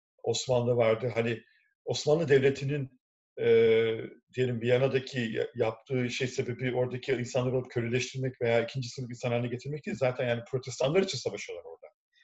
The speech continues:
Yani Katoliklere karşı. Yani o soru yani hipotetik olduğu için cevabını veremem ama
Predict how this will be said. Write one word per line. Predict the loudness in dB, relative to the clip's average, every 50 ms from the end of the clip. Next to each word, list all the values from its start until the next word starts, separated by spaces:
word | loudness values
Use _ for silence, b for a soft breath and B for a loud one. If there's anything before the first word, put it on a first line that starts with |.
| b b b b b b b _ _ -8
Yani | -8 -8 -6
Katoliklere | -4 -4 -2 -2 -4 -4 -2 -2 -2 -2 -2
karşı. | -4 -6 -6 -6 -8 -12 -14 -16 _ _ _ B B B B B B B
Yani | 2 6 6
o | 6 6
soru | 6 4 2 4 4 4 4 4 4 2 2 0 0
yani | 0 2 0 0 -4 -10 -16 -18 -20 -20 _ _ _ _ _ -20 -20 -20 -16 -10 -6 -6
hipotetik | -2 2 2 2 2 2 0 2 2
olduğu | 2 2 2
için | -2 -6 -4 0
cevabını | 2 4 6 6 6 4 4 4
veremem | 4 6 6 4 4 2 0
ama | 0 0 0 -2 -4